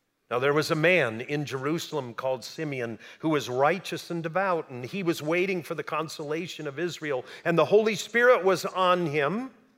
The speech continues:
and it had been revealed to him by the Holy Spirit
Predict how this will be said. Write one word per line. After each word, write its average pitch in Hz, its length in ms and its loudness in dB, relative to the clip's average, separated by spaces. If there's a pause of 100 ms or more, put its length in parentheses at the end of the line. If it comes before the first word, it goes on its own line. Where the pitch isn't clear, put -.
(520)
and 180 120 2
it 185 100 6
had 175 120 4
been 185 200 6
revealed 214 560 2
to 214 120 4
him 175 380 2
by 220 400 8
the 214 180 6
Holy 156 300 0
Spirit 151 600 -2